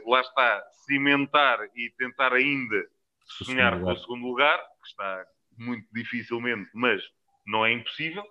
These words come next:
Speaker 1: Hum, e lá está, tentar ser aquela coisa de impor a, a primeira derrota
Speaker 2: Pois,
Speaker 1: ao
Speaker 2: não
Speaker 1: invicto
Speaker 2: é,
Speaker 1: Sporting,
Speaker 2: não
Speaker 1: ao
Speaker 2: é,
Speaker 1: grande rival.
Speaker 2: não, não se,
Speaker 1: Vamos
Speaker 2: não,
Speaker 1: a ver.
Speaker 2: não, não é difícil, mas olha que,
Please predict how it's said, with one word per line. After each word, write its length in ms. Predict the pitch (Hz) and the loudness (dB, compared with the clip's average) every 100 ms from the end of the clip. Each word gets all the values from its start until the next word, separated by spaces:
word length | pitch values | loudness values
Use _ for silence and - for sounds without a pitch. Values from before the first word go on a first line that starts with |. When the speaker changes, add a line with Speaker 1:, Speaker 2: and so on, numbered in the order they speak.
| _ _ _ _ 151 | _ _ _ _ -2
Speaker 1:
Hum, 360 | 147 151 156 - - | 0 0 -8 -16 0
e 80 | 180 | 4
lá 140 | 196 | 6
está, 280 | 208 214 202 | 6 6 4
tentar 600 | 202 131 120 123 120 123 | 4 -2 2 2 2 0
ser 260 | - 139 135 | -2 2 4
aquela 360 | 135 143 147 143 | 4 4 4 2
coisa 300 | 156 156 156 | 0 0 0
de 180 | 165 165 | 0 0
impor 400 | 165 156 170 170 | -2 4 6 6
a, 200 | 165 165 - _ - | 4 0 -12 _ -4
a 60 | 156 | -2
primeira 480 | 156 165 165 170 170 | 4 6 8 6 6
derrota 720 | 156 147 170 175 - 180 180 | 4 2 4 4 2 -4 0
Speaker 2:
Pois, 120 | 254 | 4
Speaker 1:
ao 220 | 285 147 156 | 4 4 0
Speaker 2:
não 120 | 135 | 4
Speaker 1:
invicto 140 | 127 | 6
Speaker 2:
é, 240 | 123 120 117 | 6 4 2
Speaker 1:
Sporting, 300 | - 170 123 | 2 4 6
Speaker 2:
não 80 | 127 | 6
Speaker 1:
ao 60 | |
Speaker 2:
é, 180 | 127 127 | 8 8
Speaker 1:
grande 260 | 127 123 117 | 8 4 2
rival. 320 | 180 165 147 - _ _ | 0 2 0 -2 _ _
Speaker 2:
não, 260 | 131 127 120 | 2 4 6
não 140 | 123 | 4
se, 120 | 120 - | 4 4
Speaker 1:
Vamos 240 | 151 123 | 4 6
Speaker 2:
não, 40 | |
Speaker 1:
a 40 | 127 | 4
ver. 240 | 127 117 - - - | 6 6 4 -14 -2
Speaker 2:
não, 200 | 127 131 | 6 8
não 60 | |
é 60 | 127 | 8
difícil, 460 | 127 123 127 123 139 | 6 4 2 -2 0
mas 140 | 131 | 2
olha 160 | 131 127 | 4 2
que, 640 | 127 127 131 131 135 135 | 0 0 4 4 4 4